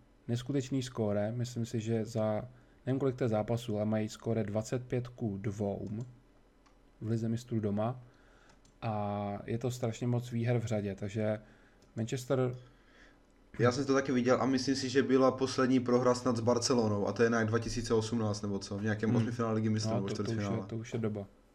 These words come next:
Speaker 2: Jedna nula.
Speaker 1: Takže,
Speaker 2: No.
Speaker 1: eh, Manchester to do-, mm, doma potvrdil, vyhrál čtyři jedna, ale v té první půli teda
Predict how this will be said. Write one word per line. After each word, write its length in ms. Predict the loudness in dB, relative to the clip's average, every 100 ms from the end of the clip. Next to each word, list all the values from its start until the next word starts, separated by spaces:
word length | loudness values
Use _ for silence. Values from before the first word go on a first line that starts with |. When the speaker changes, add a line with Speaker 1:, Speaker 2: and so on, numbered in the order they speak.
| -20 -20 -20 -20 -20 -6
Speaker 2:
Jedna 260 | -2 2 2
nula. 320 | 2 0 0 -8 -20 _ _ _ _
Speaker 1:
Takže, 640 | -4 -2 2 4 4 2 -2 -8 -12
Speaker 2:
No. 200 | -6 -4
Speaker 1:
eh, 40 | -2
Manchester 480 | -2 -4 -4 -4 -2
to 140 | 2
do-, 320 | 2 2 0 -6 -14 -12
mm, 600 | -6 -4 -2 -4 -6 -8 -8
doma 220 | 0 2 2
potvrdil, 640 | 0 -2 2 2 2 -2 -8 -6
vyhrál 260 | 0 2
čtyři 280 | 0 -2 0
jedna, 300 | 0 0 0
ale 160 | 0 -2
v 60 | -2
té 100 | -4
první 320 | -2 0 0
půli 260 | 2 0
teda 380 | 2 0 0 0